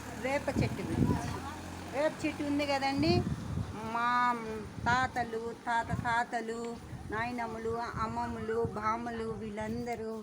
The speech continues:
వేప పుల్లతో బ్రష్ చేసేవాళ్ళు. వేప పుల్ల కనిపిస్తుంది కదా, ఇది, దీంతో బ్రష్ చేసేవాళ్ళు. ఎందుకు చేసేవాళ్ళంటే దాని రసం కొంచెమన్నా కొంచెం కడుపులోకి వెళ్ళేది, దానివల్ల బీపీలు, షుగర్లు ఇవి వచ్చేవి కాదు.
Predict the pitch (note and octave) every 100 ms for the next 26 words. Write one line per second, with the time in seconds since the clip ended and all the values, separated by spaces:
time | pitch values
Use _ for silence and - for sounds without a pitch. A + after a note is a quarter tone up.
0 | G#3+ A#3 B3 B3 A#3 A3 A3 G#3 - -
1 | G#3+ G3+ G#3 - - - - - - -
2 | C5+ - - - - - - A#3+ B3+ A3+
3 | A3 A3 G#3+ G#3+ - G#3 G3 F#3 E3+ E3+
4 | E3+ A3 C4 G3+ E3+ - - - - A3
5 | G3+ F#3+ A3 - A#3+ G3+ F#3+ E3 E3+ B3
6 | D#4 - - - - - A#3 C4+ D#4 D#4
7 | C#4 B3+ B3+ A3+ A3+ A3+ G#3+ G3+ B3+ D#4
8 | D#4+ A3 A#3 A#3+ B3 G3+ A3+ A3+ C#4 C4
9 | A#3+ A#3+ B3 B3 B3+ B3 A3 G#3 A3+ G#3+
10 | F#3+ A#3 A3+ G3 F3+ G3+ F#3 F3+ G3 G3+
11 | - - - G#3 A#3 A#3 A#3 A#3 G#3 A3+
12 | B3+ - B3 B3 B3 - A#3 A3+ A3+ A#3
13 | A#3 G#4+ G3+ F#3+ - A#3+ A3 - - E3
14 | A3